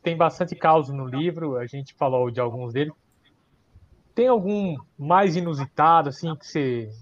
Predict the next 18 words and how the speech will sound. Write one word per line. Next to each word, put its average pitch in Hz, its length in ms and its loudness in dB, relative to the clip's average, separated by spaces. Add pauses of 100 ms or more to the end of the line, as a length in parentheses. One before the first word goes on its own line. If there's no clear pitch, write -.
(260)
queria 143 240 -4
destacar 147 440 -4
aqui 135 140 -8
pra 123 220 -6
gente? 143 340 -8
Alguma 139 220 -4
coisa 151 240 -4
muito, 156 680 -2 (320)
assim, 139 220 -10
diferente 139 680 -4 (480)
que - 80 -2
aconteceu 151 560 -2
nesse, 147 340 -8
nesse 143 220 -8
histórico 143 440 -2
todo 143 280 0
de 139 100 -6
publicação? 131 760 -4